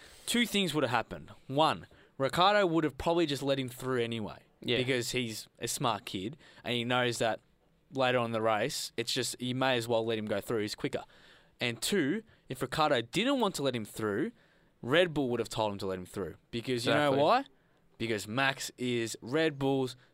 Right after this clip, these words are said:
Speaker 1: golden child.
Speaker 2: <laughs> I could
Speaker 1: It's
Speaker 2: not have
Speaker 1: just
Speaker 2: said that better.
Speaker 1: Yeah, that's pretty much spot on, isn't it?
Speaker 2: Yeah.
Speaker 1: That's how it would have played out.
Speaker 2: Well,
Speaker 1: Anyway.
Speaker 2: well, what, do you think that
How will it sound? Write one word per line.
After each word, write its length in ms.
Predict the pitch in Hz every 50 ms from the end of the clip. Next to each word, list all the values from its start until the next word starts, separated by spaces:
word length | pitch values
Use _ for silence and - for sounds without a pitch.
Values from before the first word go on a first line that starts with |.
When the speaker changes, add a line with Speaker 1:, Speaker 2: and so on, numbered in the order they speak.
| _ _ _
Speaker 1:
golden 580 | - 147 135 135 135 135 127 127 120 123 120 110 - _ - _ _ - _ _ -
child. 580 | - - 117 120 120 117 110 104 90 78 - 120 117
Speaker 2:
<laughs> 1120 | - - - - - - - - - - _ _ _ _ _ - - - - - _ -
I 120 | - 139 143
could 220 | - - - 165
Speaker 1:
It's 100 | 160 151
Speaker 2:
not 140 | 151 151 143
have 80 | 139 127
Speaker 1:
just 160 | 113 - -
Speaker 2:
said 220 | - 135 127 123 117
that 200 | 123 113 - - - 117 113 -
better. 320 | - 117 110 - - - - - - _ -
Speaker 1:
Yeah, 160 | - 120 98 - _ -
that's 200 | 131 147 - -
pretty 180 | - 202 196
much 120 | 196 170 135
spot 320 | - - - - 143 131
on, 180 | 117 104 107 113
isn't 180 | 113 107 104
it? 100 | 87 76 - -
Speaker 2:
Yeah. 180 | - 127 123 117
Speaker 1:
That's 280 | - 135 147 143 - -
how 180 | 139 151 143 135
it 60 | 131
would 100 | 127 120
have 60 | 113
played 220 | - - 110 98
out. 100 | 92 85
Speaker 2:
Well, 80 | - 135
Speaker 1:
Anyway. 240 | 151 160 143 151 -
Speaker 2:
well, 160 | - 151 151
what, 180 | 147 165 160 147
do 60 | 139
you 60 | 139
think 180 | 135 - 165 165
that 140 | 165 165